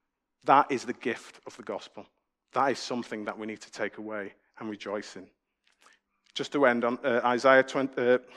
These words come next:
chapter four, forty says this, just to end this. It says, "Do you not know, have you not heard? The Lord is the everlasting God, the creator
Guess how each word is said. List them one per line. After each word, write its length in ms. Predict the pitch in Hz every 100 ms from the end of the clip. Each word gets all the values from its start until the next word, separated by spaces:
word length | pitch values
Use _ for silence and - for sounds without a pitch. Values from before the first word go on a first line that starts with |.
| - - _
chapter 300 | - 143 -
four, 200 | 123 113 110 -
forty 420 | - 120 113 107 - _ _ _ _ _ _ _ _ _ _
says 340 | - 165 160 135
this, 400 | 131 117 - - - _ _ _ -
just 160 | 127
to 100 | 135
end 200 | 117 113 -
this. 340 | 110 92 - - - _ _ _ _ _ _ _ _ _ _ _ -
It 60 |
says, 200 | - 131
"Do 180 | - 160
you 200 | 190 202
not 180 | 190 156
know, 300 | 131 113 101 - _ _
have 200 | 120 123
you 80 | 135
not 140 | 120
heard? 300 | 117 101 - _ _ _ - - _ -
The 80 | 123
Lord 440 | 127 143 147 147 -
is 100 | 139
the 200 | 120 117
everlasting 600 | 117 127 117 110 - 113
God, 280 | 110 98 98 - _ _ _ _ _ _ _ _ _ _ -
the 80 |
creator 580 | 127 - 131 127 - 117